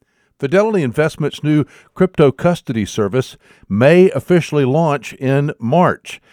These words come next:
The storage component of Fidelity Digital Asset Services, L L C, is already live. Bloomberg reported in a story initially available only on its terminals that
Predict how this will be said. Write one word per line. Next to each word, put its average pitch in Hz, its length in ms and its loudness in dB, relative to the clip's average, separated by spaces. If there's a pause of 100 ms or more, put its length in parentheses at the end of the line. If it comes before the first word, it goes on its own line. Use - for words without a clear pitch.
(340)
The 92 240 -2
storage 143 460 -2
component 135 460 -2
of 90 100 -4
Fidelity 123 460 -2
Digital 123 420 -4
Asset 127 400 -4
Services, 135 680 -6
L 127 200 2
L 120 100 0
C, 143 300 -2
is 123 200 0 (120)
already 127 680 0
live. 107 680 -2 (640)
Bloomberg 131 460 2
reported 123 540 -4
in 117 80 -2
a 104 80 0
story 147 420 -4
initially 151 400 -2
available 135 540 0
only 156 260 0
on 147 180 -2
its 113 280 -8
terminals 131 640 -2
that 127 260 0